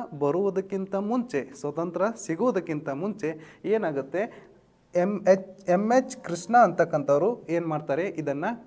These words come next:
ಕಂಡು ಹಿಡಿತಾರೆ ಹಲ್ಮಿಡಿ ಶಾಸನವನ್ನು. ಹಾಗಾದರೆ ಇದು ಏನಿದು? ಇದೊಂದು ದಾನ ಶಾಸನವಾಗಿದ್ದು ಪೂರ್ವದ ಹಳೆಗನ್ನಡ, ಅಂದರೆ ಹಳೆಗನ್ನಡ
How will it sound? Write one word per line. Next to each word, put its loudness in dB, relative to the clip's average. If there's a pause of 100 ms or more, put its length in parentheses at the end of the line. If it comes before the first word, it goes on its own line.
ಕಂಡು -2
ಹಿಡಿತಾರೆ -6 (320)
ಹಲ್ಮಿಡಿ -2
ಶಾಸನವನ್ನು. -6 (340)
ಹಾಗಾದರೆ 4 (180)
ಇದು -2 (120)
ಏನಿದು? 6 (320)
ಇದೊಂದು 2 (140)
ದಾನ 2 (120)
ಶಾಸನವಾಗಿದ್ದು 2 (420)
ಪೂರ್ವದ 6 (120)
ಹಳೆಗನ್ನಡ, 4 (180)
ಅಂದರೆ -4 (260)
ಹಳೆಗನ್ನಡ 4